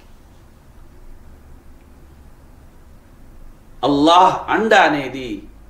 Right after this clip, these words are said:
సత్యవంతులకు ఉన్నంత కాలం ఎవరు వారిని ఏమీ చెయ్యలేరు అన్న సంకేతం అనేది అల్లాహ్ సుబ్హానహు వ తఆలా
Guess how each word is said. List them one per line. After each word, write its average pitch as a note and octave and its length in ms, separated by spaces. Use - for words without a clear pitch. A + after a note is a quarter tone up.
సత్యవంతులకు G3+ 1040
ఉన్నంత C#4 500
కాలం G3 440
ఎవరు G3 400
వారిని C#3+ 640
ఏమీ D3+ 280
చెయ్యలేరు G3+ 560
అన్న D3 220
సంకేతం C#3 580
అనేది A2 300
అల్లాహ్ A#2+ 320
సుబ్హానహు A#2+ 380
వ - 40
తఆలా - 200